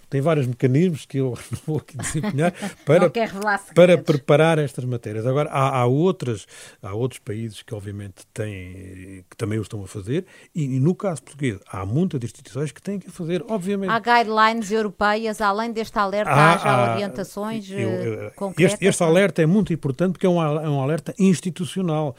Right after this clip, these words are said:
Speaker 1: do Tribunal de Contas Europeu e que foi, e que alertou quer os parlamentos, quer os governos nacionais. E agora, o, isto tem que ser posto, porque não, o problema não é só Portugal, naturalmente. Há, há vinte e sete Estados,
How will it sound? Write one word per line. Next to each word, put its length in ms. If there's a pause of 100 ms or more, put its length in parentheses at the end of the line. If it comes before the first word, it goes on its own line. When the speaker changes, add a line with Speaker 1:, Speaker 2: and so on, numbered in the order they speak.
(140)
Speaker 1:
do 100
Tribunal 300
de 60
Contas 240
Europeu 420
e 80
que 120
foi, 180
e 180
que 160
alertou 720
quer 220
os 160
parlamentos, 600 (220)
quer 200
os 140
governos 500
nacionais. 600 (340)
E 120
agora, 320 (120)
o, 240
isto 220
tem 120
que 60
ser 120
posto, 260
porque 220
não, 80
o 180 (220)
problema 260
não 80
é 40
só 140
Portugal, 420
naturalmente. 520 (220)
Há, 320
há 20
vinte 220
e 40
sete 220
Estados, 400